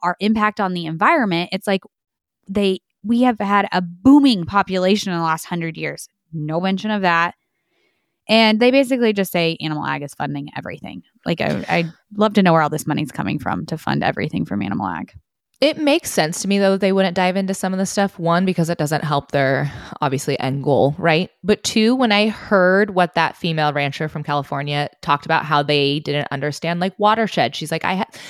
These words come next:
Speaker 2: she's like, "I could tell they had no basic understanding of how, like, an ecosystem works."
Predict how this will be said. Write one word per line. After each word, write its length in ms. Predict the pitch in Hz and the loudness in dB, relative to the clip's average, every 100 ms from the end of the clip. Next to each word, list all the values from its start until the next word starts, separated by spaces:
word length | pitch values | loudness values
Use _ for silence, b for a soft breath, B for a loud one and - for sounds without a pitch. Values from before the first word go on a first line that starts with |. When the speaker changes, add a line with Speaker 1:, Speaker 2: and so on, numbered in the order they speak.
| B - | B -14
Speaker 2:
she's 140 | - | -4
like, 100 | 220 | 0
"I 120 | - 240 | 0 0
could 160 | 220 | 0
tell 180 | - 196 | 2 2
they 140 | 190 | 2
had 180 | 180 180 | 2 0
no 460 | 170 151 151 170 - - | 0 2 4 2 -2 -2
basic 320 | 160 143 156 | -2 0 -2
understanding 460 | 151 147 - 139 135 | -2 -2 -4 -6 -6
of 60 | |
how, 120 | 143 135 | -2 -2
like, 180 | 135 | -2
an 120 | 135 - | -4 -6
ecosystem 720 | 143 135 - 131 - 143 123 | -4 -2 -2 -2 -2 -2 0
works." 540 | 120 147 - - - | 2 2 0 -6 -10